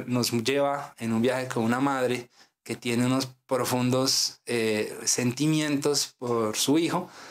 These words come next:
pero que a, a su vez estos contrastan, ¿no? Con, con una realidad psíquica o psicológica,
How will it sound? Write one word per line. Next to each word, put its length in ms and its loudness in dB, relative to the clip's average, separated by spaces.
pero 220 0
que 100 -2
a, 300 0
a 160 -2
su 160 2
vez 640 0
estos 280 0
contrastan, 600 0
¿no? 120 0
Con, 280 -6
con 200 -2
una 160 0
realidad 500 0
psíquica 560 -2
o 60 -2
psicológica, 680 -2